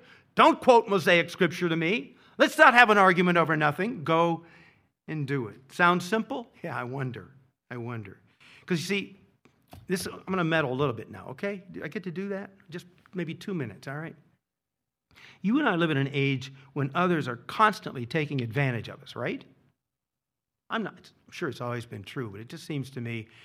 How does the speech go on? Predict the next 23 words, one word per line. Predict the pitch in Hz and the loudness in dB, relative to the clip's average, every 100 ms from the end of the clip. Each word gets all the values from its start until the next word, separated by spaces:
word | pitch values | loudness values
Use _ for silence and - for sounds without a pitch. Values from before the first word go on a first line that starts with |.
| - - - - | -20 -20 -20 -14
truer | - 196 151 | -4 0 0
than | 127 117 | -2 -4
at | |
any | 143 131 | -2 -2
time | 147 123 | -2 -2
in | 110 | -2
my | 104 214 | -2 -4
life, | 139 92 - | -6 -10 -16
at | - | -18
least. | 87 - - _ _ _ _ _ _ _ _ _ _ _ _ _ _ _ _ _ _ _ _ _ _ | -18 -20 -20 _ _ _ _ _ _ _ _ _ _ _ _ _ _ _ _ _ _ _ _ _ _
Trying | - 214 196 190 | -2 4 4 6
to | 156 139 | 2 0
steal | - - - 202 202 | -8 -12 0 2 4
our | 190 175 | 6 4
identity. | 151 123 156 156 120 101 | 2 -2 -4 -6 -8 -12
What | 185 - | -14 -12
a | 123 | -12
s-, | - - _ _ _ _ _ _ _ - | -12 -18 _ _ _ _ _ _ _ -18
a | 135 | -16
rotten | 113 151 - 208 | -14 -14 -12 -12
thing | 180 190 | -10 -8
to | 156 | -8
do. | 113 117 95 | -10 -12 -14